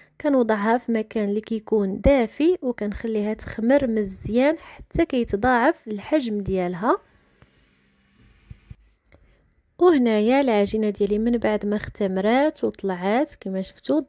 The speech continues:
ضاعف الحجم ديالها. ضروري ما تعطيوها الوقت ديالها الكافي وتخمر مزيان باش تنجح معكم الوصفه، لان الا ما خمراتش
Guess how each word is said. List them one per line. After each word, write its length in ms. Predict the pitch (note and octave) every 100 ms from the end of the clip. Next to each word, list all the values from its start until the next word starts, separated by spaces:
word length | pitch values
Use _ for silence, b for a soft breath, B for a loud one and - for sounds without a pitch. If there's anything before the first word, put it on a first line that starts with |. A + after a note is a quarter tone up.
| -
ضاعف 320 | A3 A3 G#3+
الحجم 420 | G3+ - A3+ G3
ديالها. 500 | F#3 F#3 F3 F3+ D4+ - B B B B G3
ضروري 500 | G3 B3+ F4 F4 D#4+
ما 140 | D4
تعطيوها 500 | B3+ A3 A3+ A#3 A3
الوقت 380 | G#3+ G#3+ - G#3
ديالها 460 | F#3+ G3+ F#3+ F#3+
الكافي 720 | F#3+ - - D#4 E4+ E4+ - F4+
وتخمر 520 | F4 - - A#3 A3
مزيان 460 | G3+ F#3 G3+ C4 G#4+ b b b b B3+
باش 200 | F#4 -
تنجح 420 | A3+ G#3 D4+ A#3+
معكم 400 | G3+ G3 - D#4+
الوصفه، 460 | A#3 G3+ - -
لان 300 | F3 F3 F3+
الا 280 | F3+ F3+ A3+
ما 140 | D#4+ E4
خمراتش 680 | - C#4 B3 D4+ G4 -